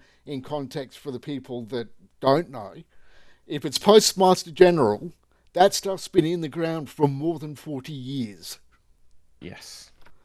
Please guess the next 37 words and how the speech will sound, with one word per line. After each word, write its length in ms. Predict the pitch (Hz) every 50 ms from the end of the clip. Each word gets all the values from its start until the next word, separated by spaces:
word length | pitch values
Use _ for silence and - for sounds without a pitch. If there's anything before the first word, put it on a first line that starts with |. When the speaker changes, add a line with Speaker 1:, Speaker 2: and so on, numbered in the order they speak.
| _ _ - _ _ _ -
Speaker 1:
And 500 | - - 156 151 151 151 147 147 151 -
so, 180 | - - 214 190
yeah, 240 | 190 196 202 185 156 151
I'm 160 | 170 170 180
not 180 | 190 196 180
surprised 500 | - - 160 - 196 202 180 165 151 -
that 180 | - 185 170 -
<laughs> 20 |
f-, 220 | - - - - -
connection 520 | - - 170 139 139 - - - 175 156 131
failed. 680 | - - - 135 - 147 131 117 110 98 90 90 - _ _ _ _ - _ _ _ - - - -
And 220 | 139 131 - -
that 160 | 160 175 175
Speaker 2:
Yeah. 60 | 170 160
Speaker 1:
is, 180 | 139 127 - - - -
that 220 | 180 160 160 156
just 240 | - 165 156 - -
demonstrates 600 | - 156 147 143 131 - - 147 139 135 131 - -
the 140 | - 131
sad 420 | 117 - - 156 143 139 139 135 120
state 400 | - - - 139 131 127 123 120
of 100 | 117 98
some 220 | - 131 123 120
of 60 | 113
our 120 | 117 117 113
copper, 500 | - - 135 127 110 - - 120 113 110
and 140 | 107 110 113
that's 280 | 113 - - - -
why, 420 | 131 131 123 120 120 120 117 117 - - - _ _ - - - - _ _ _ -
if 160 | - 143 -
we're 80 | 156 139
going 240 | 123 160 160 165 151
to 60 | 143
go 160 | 135 139 127
to 60 | 120 110
the 180 | 120 113 110
effort, 420 | 110 110 - - 120 113 - _